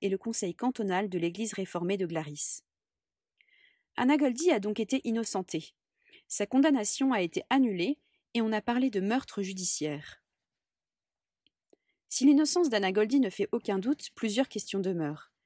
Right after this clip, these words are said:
Quel mal atteignait la fillette ? Pourquoi un tel acharnement envers Anna Goldie de la part de la famille Tchoudi ? Une réponse à cette dernière question peut être esquissée, à partir d'un fait récemment découvert.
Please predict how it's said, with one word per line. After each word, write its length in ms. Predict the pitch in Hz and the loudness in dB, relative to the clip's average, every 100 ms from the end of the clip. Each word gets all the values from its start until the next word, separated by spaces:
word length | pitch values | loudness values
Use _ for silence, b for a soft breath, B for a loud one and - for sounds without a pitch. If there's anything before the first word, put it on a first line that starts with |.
| _ _ _ | _ _ _
Quel 180 | - 302 | 2 4
mal 260 | 277 302 294 | 6 4 2
atteignait 340 | 214 - 214 233 | -2 0 0 0
la 100 | 202 | 0
fillette ? 580 | - 175 156 - - - _ _ - | -2 -2 -2 0 -4 -6 _ _ -2
Pourquoi 400 | 311 - 190 - | -2 0 -2 -2
un 100 | 175 | -4
tel 220 | - 302 | 0 0
acharnement 640 | 254 - 208 196 185 233 - | 2 -2 -2 0 0 -2 -4
envers 280 | 196 180 180 | -4 -2 0
Anna 180 | 247 269 | 2 2
Goldie 360 | 214 185 226 | 0 -2 -4
de 80 | 240 | 0
la 120 | 165 | 0
part 220 | - 240 | 0 -2
de 60 | 214 | -2
la 100 | 170 | -4
famille 280 | - 190 220 | -2 -4 -4
Tchoudi ? 520 | - 175 147 - - _ _ _ _ _ _ _ _ _ _ _ _ - | -8 -8 -8 -10 -12 _ _ _ _ _ _ _ _ _ _ _ _ -4
Une 140 | 233 | 0
réponse 340 | 247 285 392 240 | 2 2 2 2
à 60 | |
cette 200 | 220 202 | 0 0
dernière 300 | 196 220 262 | 2 0 0
question 380 | - 208 - 285 | -2 -2 2 2
peut 100 | 220 | 2
être 180 | 196 - | -2 0
esquissée, 540 | 233 - - - 175 b b b | -2 0 0 0 -2 b b b
à 100 | 196 | -2
partir 300 | 226 - 302 | -2 0 0
d'un 120 | 214 | 0
fait 180 | 208 262 | 0 0
récemment 400 | 262 247 220 233 | 2 0 0 0
découvert. 640 | 220 - 180 160 151 - | -2 -6 -4 -4 -4 -10